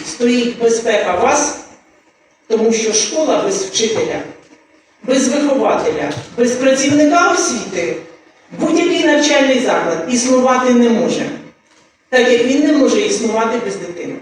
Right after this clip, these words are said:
Тому що безпеку, безпека і ще раз безпека. Як ми зможемо організувати освітній процес?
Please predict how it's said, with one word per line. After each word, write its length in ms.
Тому 300
що 200
безпеку, 640
безпека 680
і 60
ще 240
раз 220
безпека. 420
Як 240
ми 120
зможемо 440
організувати 680
освітній 400
процес? 600